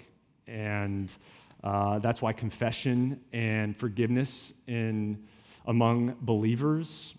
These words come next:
is so, so critical. It's not just because you're doing right or you're acting in obedience, it's because you experience God's love.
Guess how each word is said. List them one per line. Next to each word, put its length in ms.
is 120
so, 840
so 460
critical. 640
It's 120
not 220
just 200
because 560
you're 140
doing 500
right 400
or 60
you're 260
acting 300
in 80
obedience, 460
it's 80
because 220
you 80
experience 460
God's 300
love. 240